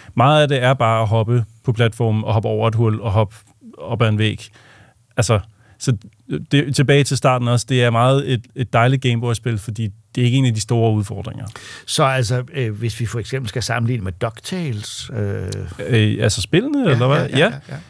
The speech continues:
Speaker 2: ja.
Speaker 1: Øh, de er sværere, vil jeg sige.
Speaker 2: Ja.
Speaker 1: Altså, de er mere udfordrende.
Speaker 2: Og
Speaker 1: Det
Speaker 2: bedre.
Speaker 1: øh, nok også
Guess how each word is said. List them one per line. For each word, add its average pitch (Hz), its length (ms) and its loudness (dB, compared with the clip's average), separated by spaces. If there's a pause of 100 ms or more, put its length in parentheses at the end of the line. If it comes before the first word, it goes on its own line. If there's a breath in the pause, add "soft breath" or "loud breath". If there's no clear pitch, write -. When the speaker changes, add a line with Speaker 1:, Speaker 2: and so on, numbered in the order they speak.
(140)
Speaker 2:
ja. 110 480 4
Speaker 1:
Øh, 92 80 -2 (140)
de 131 100 2
er 170 60 0
sværere, 143 760 2
vil 117 80 0
jeg 110 140 0
sige. 117 240 0
Speaker 2:
Ja. 131 80 -2
Speaker 1:
Altså, 120 240 2
de 123 260 2
er 110 160 4
mere 127 300 2
udfordrende. 117 560 0
Speaker 2:
Og - 40 0
Speaker 1:
Det 131 100 0
Speaker 2:
bedre. 120 300 -2 (440)
Speaker 1:
øh, 120 320 -4
nok 123 220 4
også 107 180 0